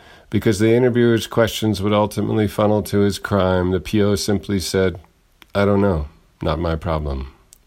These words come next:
And thus the perfidy of justice. I have to lower my voice, speak as if it were my son,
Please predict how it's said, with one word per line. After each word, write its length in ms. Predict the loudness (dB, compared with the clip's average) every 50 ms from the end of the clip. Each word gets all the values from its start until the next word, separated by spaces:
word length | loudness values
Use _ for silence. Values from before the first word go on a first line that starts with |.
| _ _ _ _ _ -20 _ _ -20 -20 -20 -20 -20 -20 _ _
And 160 | -2 0 2
thus 380 | 2 2 2 0 -2 -8 -10 -10
the 160 | -6 -6 -4
perfidy 540 | -2 0 0 0 2 0 0 2 2 2 2
of 100 | 0 0
justice. 880 | -2 -4 -4 -4 -4 -8 -12 -12 -12 -10 -10 -12 -12 -12 -14 -18 -20 _ -20 -20 -20 -20 -20 -20 -20 -20 _ _ _ _ _ _ _ _ _ _ _ _ _ _ _ _ _ _ _ _ -4 -2
I 100 | 0 2
have 200 | 2 2 2 2
to 100 | 2 4
lower 340 | 4 6 6 6 6 6
my 220 | 6 4 4 4 4
voice, 580 | 4 2 2 2 2 0 -2 -4 -6 -8 -10 -10 -10
speak 500 | -8 -6 0 2 2 2 2 -2 -4 -4 0
as 160 | 0 2 2
if 160 | 2 0 0
it 80 | -2 0
were 120 | 0 0
my 280 | 2 2 2 2 2 0
son, 580 | 0 0 0 0 0 2 0 0 -2 -4 -4